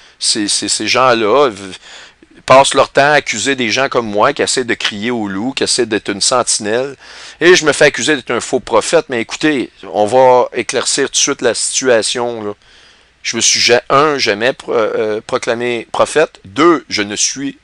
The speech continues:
pas un prophète. Mais la Bible nous dit, c'est à la gloire de Dieu de cacher ses secrets dans ses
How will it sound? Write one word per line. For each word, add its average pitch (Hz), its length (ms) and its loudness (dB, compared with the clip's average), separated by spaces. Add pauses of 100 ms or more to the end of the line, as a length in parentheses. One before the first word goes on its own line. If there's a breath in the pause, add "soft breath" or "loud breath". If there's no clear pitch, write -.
(160)
pas 147 300 4 (160)
un 98 120 -6
prophète. 104 400 -2 (880 loud breath)
Mais 110 100 4
la 120 120 6
Bible 165 260 2
nous 139 100 -2
dit, 123 500 -4 (600 soft breath)
c'est - 260 0
à 120 80 6
la 110 140 6
gloire 135 400 6
de 120 120 -2
Dieu 147 300 -2
de 127 140 -2
cacher - 340 -2
ses 123 160 -4
secrets 123 380 0
dans 117 100 0
ses 95 460 -4